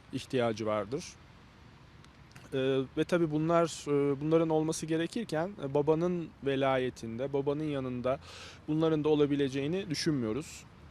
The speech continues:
E, bundan dolayı devletin bu çocukları koruma altına alması gerektiğini ve bu konuda,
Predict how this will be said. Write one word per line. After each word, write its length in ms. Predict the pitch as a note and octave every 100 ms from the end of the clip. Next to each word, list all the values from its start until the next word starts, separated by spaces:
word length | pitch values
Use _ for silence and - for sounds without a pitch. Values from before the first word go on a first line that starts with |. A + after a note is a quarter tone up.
| - - - - - - - E3+
E, 200 | E3 E3
bundan 340 | F#3+ G3+ G3
dolayı 360 | E3 C#3 D#3 G3 - - - -
devletin 540 | D3+ D#3+ D#3+ D3+ F#3+ A3 - E3+
bu 100 | D#3+
çocukları 560 | F3 C3 - B2+ F3 - - -
koruma 300 | D#3 E3 F3
altına 320 | D#3 - C#3
alması 400 | C3+ C3 C3 D#3+
gerektiğini 560 | C#3+ A#2+ - A2 G2+ D3+ - - - -
ve 120 | D#3+ F3+
bu 40 |
konuda, 440 | - C#3+ C3+ G3